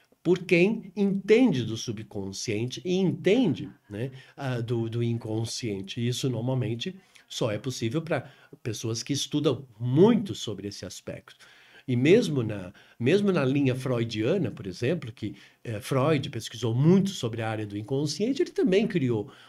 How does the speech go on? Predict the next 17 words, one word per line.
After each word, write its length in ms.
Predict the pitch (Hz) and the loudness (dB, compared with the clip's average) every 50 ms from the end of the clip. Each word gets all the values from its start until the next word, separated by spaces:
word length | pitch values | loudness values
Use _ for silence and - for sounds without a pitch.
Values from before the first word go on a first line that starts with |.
| - - | -14 -10
um 80 | 127 120 | -8 -4
certo 420 | - - 131 117 117 - 123 110 | -2 -2 -2 -2 -2 -4 -6 -4
limite 800 | 104 117 127 135 131 143 139 135 131 135 131 131 127 127 - - | -2 0 0 2 4 4 4 4 4 4 2 2 0 -4 -8 -10
que 80 | - 117 | -10 -10
a 40 | |
gente 200 | 101 104 110 - | -10 -10 -12 -8
percebe, 520 | - - 127 117 - - 135 170 208 127 113 | -4 -4 -4 -2 -2 -2 -2 -2 -2 -2 -4
eu, 100 | 95 - - | -6 -6 -8
eu 80 | 117 110 | -10 -10
tenho 220 | - - 104 110 | -6 -6 -6 -6
percebido 480 | 104 120 113 - 123 113 123 127 131 131 | -6 -6 -6 -6 -4 -4 -2 -2 -2 0
isso, 200 | 147 139 - 127 | -2 -2 -2 -4
eu 60 | 113 | -6
trabalho 340 | - - 101 107 113 113 110 | -6 -8 -8 -6 -4 -4 -4
mais 220 | 107 123 131 127 | -2 -2 -2 -2
há 60 | 131 123 | -2 -2
trin-, 260 | 127 120 120 127 | -2 -4 -4 -4